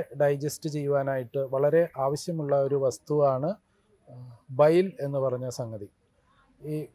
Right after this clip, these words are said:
ബൈൽ ഉണ്ടാക്കുന്നത് ലിവർ അല്ലെങ്കിൽ കരളിൽ നിന്നാണ്. അപ്പോൾ ഈ കൊഴുപ്പുകളുടെ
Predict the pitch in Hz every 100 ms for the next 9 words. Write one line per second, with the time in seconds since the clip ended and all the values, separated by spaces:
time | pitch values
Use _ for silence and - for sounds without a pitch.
0 | - 143 156 185 190 156 151 139 143 143
1 | 151 165 - - 135 143 160 170 143 143
2 | 143 147 147 139 147 156 160 147 117 90
3 | _ _ _ - 165 165 170 - 165 165
4 | 170 180 180 175 180